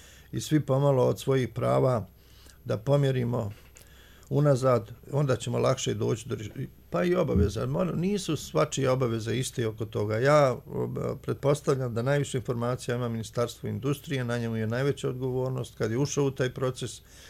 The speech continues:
i mislim da treba vjerovati tim predstavnicima. Ukoliko ne vjerujemo, onda treba vidjeti kako, na koji način izlaziti iz toga, a ne da stvaramo dodatne tenzije, svađe koje ništa ne rješavaju i ništa ne,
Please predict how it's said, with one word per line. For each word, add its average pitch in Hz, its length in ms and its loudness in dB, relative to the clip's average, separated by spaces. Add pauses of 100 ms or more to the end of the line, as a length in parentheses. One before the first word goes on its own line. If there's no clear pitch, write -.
(160)
i 123 80 2
mislim 135 300 0
da 120 100 4
treba 127 380 2
vjerovati 120 580 0 (320)
tim 139 200 0
predstavnicima. 117 800 -2
Ukoliko 131 680 0 (500)
ne 143 220 4
vjerujemo, 143 440 4
onda 131 180 2
treba 127 320 2
vidjeti 123 460 -2 (160)
kako, 139 300 2
na 120 80 -2
koji 123 240 -2
način 113 400 -2
izlaziti 117 480 -2
iz 117 120 -8
toga, 98 240 -4 (140)
a 123 100 -2
ne 143 200 2
da 131 340 2 (560)
stvaramo 131 540 4
dodatne 131 560 2
tenzije, 127 680 0 (180)
svađe 127 580 2 (440)
koje 127 260 2
ništa 135 340 0
ne 123 80 -2
rješavaju 131 720 0
i 127 60 -4
ništa 127 340 -4
ne, 117 220 -4